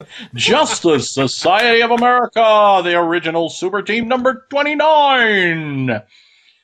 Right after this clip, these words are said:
Uh, this is kind of one of them, our, uh, jumping on points.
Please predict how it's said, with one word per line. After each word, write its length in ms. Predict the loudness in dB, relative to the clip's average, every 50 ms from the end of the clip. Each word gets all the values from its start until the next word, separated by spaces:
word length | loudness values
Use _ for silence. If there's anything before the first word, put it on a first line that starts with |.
| _ _ _
Uh, 340 | -2 0 2 2 2 2 0
this 180 | 0 -4 -8
is 80 | -10 -12
kind 220 | -8 -8 -6 -6
of 60 | -4 -6
one 100 | -4 -6
of 80 | -4 -4
them, 300 | -4 -4 -4 -6 -2 0
our, 360 | 0 2 2 2 2 2 2
uh, 400 | 2 2 2 2 0 0 -2 -2
jumping 340 | -2 -2 -2 0 -2 -2 0
on 200 | 0 2 0 0
points. 640 | -2 -2 -8 -10 -10 -14 -12 -12 -12 -12 -12 -16